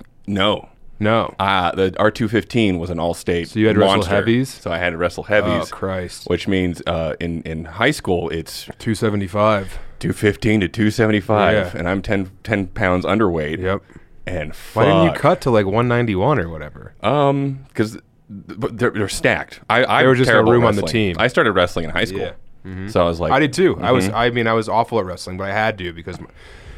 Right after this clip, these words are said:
Speaker 2: you wanted to keep me in shape and work on my footwork, you know?
Speaker 1: Mm-hmm.
Speaker 2: Yeah.
Speaker 1: You definitely learn how to suffer in wrestling more than football. <laughs> Fucking wrestling was one of the hardest things.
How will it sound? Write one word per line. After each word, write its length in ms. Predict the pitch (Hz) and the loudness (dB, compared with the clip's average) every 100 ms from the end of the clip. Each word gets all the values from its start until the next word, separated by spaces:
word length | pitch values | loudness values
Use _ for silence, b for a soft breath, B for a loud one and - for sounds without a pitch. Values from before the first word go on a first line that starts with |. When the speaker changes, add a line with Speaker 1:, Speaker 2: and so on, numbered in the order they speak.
| B B | B B
Speaker 2:
you 120 | - 113 | -8 -2
wanted 200 | 120 110 | 0 0
to 40 | |
keep 220 | - 135 | 0 -2
me 140 | 123 120 | 2 0
in 80 | 107 | 0
shape 380 | - 117 113 | 2 2 2
and 160 | 101 98 | 0 -2
work 160 | 110 117 | 0 0
on 80 | |
my 100 | 98 | -2
footwork, 480 | 90 104 - 87 80 - | -4 -4 -4 -6 -10 -8
you 100 | 101 | -4
know? 180 | 92 85 | -4 -4
Speaker 1:
Mm-hmm. 260 | 87 92 | -8 -10
Speaker 2:
Yeah. 180 | 95 87 - _ - | -12 -12 -14 _ 0
Speaker 1:
You 140 | 117 | 2
definitely 280 | 143 156 135 113 | 4 2 2 2
learn 140 | 107 | 2
how 160 | 104 90 | 2 0
to 180 | - | -2
suffer 540 | 82 - 104 - 82 71 | -8 2 2 2 -2 -2
in 140 | 78 | -4
wrestling 340 | 76 76 - 82 | -4 -4 -4 -4
more 180 | 80 80 | -4 -4
than 100 | 73 | -4
football. 560 | - 85 - - - | 0 0 -2 -12 -6
<laughs> 340 | - 220 247 - | 0 2 0 -2
Fucking 440 | - 147 - 120 - - B 202 - | -2 -2 0 -2 -2 -14 B -10 2
wrestling 340 | 104 - 165 | 2 4 4
was 100 | 139 | 4
one 120 | 127 117 | 4 4
of 60 | |
the 100 | 98 | 4
hardest 480 | - 107 104 101 - | 2 2 4 2 0
things. 400 | 87 85 85 | 0 0 -4